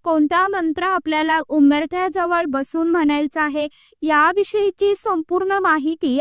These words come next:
आजच्या या नवीन व्हिडिओमध्ये मी तुमच्याबरोबर शेअर करणार आहे. त्यामुळे तुम्ही हा व्हिडिओ कुठेही स्किप न करता शेवटपर्यंत नक्की बघा.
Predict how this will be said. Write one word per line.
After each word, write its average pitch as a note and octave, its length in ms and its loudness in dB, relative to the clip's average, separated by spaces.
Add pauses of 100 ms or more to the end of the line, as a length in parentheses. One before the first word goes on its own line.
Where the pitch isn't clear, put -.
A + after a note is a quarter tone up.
आजच्या E4 380 0
या E4+ 200 2
नवीन D4+ 400 2
व्हिडिओमध्ये E4+ 760 2
मी D#4 240 0
तुमच्याबरोबर D4 720 0
शेअर E4 300 0
करणार B3+ 400 -2
आहे. A3 300 -2 (320)
त्यामुळे F4+ 560 0 (100)
तुम्ही D4+ 340 -2
हा F4+ 220 0
व्हिडिओ E4+ 460 2
कुठेही D#4 540 -2
स्किप F4+ 360 0
न G4+ 180 -4
करता D#4 360 -2
शेवटपर्यंत D4+ 920 -2
नक्की D#4 360 -2
बघा. A3 340 -2